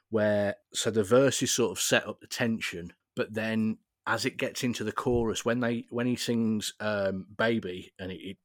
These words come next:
sort of, he holds that note for ages, and the, the sort of chords beneath it shift,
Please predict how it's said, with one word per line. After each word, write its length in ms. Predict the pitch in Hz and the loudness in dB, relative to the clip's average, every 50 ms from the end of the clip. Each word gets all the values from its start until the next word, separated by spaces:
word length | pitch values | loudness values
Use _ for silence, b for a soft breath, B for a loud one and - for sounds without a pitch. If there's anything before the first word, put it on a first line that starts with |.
| _ _ | _ _
sort 280 | - - - 113 104 98 | -6 -6 -6 -6 -6 -10
of, 180 | 95 - - - _ | -12 -14 -16 -16 _
he 80 | - 95 | -12 -10
holds 500 | - - - 113 113 120 120 117 107 104 | -8 -2 0 2 2 2 2 0 -2 -2
that 180 | 107 104 80 - | -2 -2 -2 -2
note 320 | 110 110 107 101 98 - _ _ _ _ - | -2 0 0 -2 -2 -6 _ _ _ _ -20
for 240 | - - 104 101 101 | -10 -4 -2 0 0
ages, 760 | 110 117 117 113 104 95 - 104 87 85 - - - - - _ b b b b _ - | 2 0 0 -2 -4 -6 -8 -10 -10 -8 -8 -8 -8 -10 -12 _ b b b b _ -4
and 320 | 104 101 98 98 98 92 90 - | -2 -2 0 -2 -4 -6 -4 -2
the, 280 | 104 101 98 98 98 95 _ - | -2 -2 -2 -2 -6 -10 _ -6
the 200 | 107 101 98 92 - _ _ _ _ _ - | -4 -4 -4 -6 -12 _ _ _ _ _ -10
sort 220 | - - 117 87 101 | -6 -6 -6 -6 -6
of 80 | - - | -8 -8
chords 500 | - - 131 123 123 120 113 107 - - _ _ - | -2 2 4 4 4 4 2 -2 -6 -12 _ _ -6
beneath 480 | 107 101 104 107 117 120 113 - - - | -4 -2 -2 -2 -2 -4 -6 -8 -8 -8
it 180 | 87 85 - - _ - | -8 -8 -10 -14 _ -8
shift, 420 | - - - 104 90 - - | -6 -4 -2 -2 -4 -4 -8